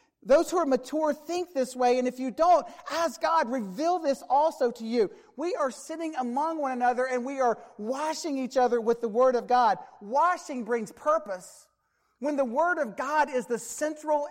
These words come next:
element of what we are about, when the,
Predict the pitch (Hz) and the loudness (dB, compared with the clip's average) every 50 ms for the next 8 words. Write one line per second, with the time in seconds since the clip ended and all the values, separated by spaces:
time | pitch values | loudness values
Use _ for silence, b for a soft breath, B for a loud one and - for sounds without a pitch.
0 | - 240 240 254 262 269 277 277 294 277 240 220 175 202 220 247 - 240 254 262 | -4 0 0 2 2 0 0 -2 -4 -4 -6 -8 -4 -4 -4 -4 -2 -4 -4 -2
1 | 240 220 196 185 214 226 247 269 - B B B B B B - 262 269 254 220 | -2 -2 0 2 2 2 2 2 0 B B B B B B -6 -4 -2 0 0
2 | 240 208 | 0 -2